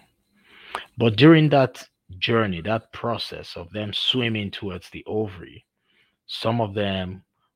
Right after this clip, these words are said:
will die. Some of them would face a wrong direction. Some of them will be too slow.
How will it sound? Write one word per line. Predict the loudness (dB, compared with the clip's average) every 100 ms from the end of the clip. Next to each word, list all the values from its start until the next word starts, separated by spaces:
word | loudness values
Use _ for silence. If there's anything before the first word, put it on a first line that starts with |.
| -16
will | -14 -14 -16 _ -10
die. | -4 -4 -4 -8 -18 _ _ _ _ _ _ _ -16
Some | -2 0 0
of | -2
them | -2 -2 -4 -8 -14 _ _ _ _ -12
would | -8 -8 -10 -14 _ _ _ _ _ _ _
face | -6 -4 -4
a | -6
wrong | -4 -4 -4
direction. | -6 -6 -6 -8 -6 -8 -8 -14 _ _ _ _ _ _ _ _ _ _ _ _
Some | -12 -2 0 0
of | 0
them | -2 -2 -2 -6 -12 _ _ _ _ -6
will | -4
be | -4 -6
too | -6 -2
slow. | -2 -2 -6 -8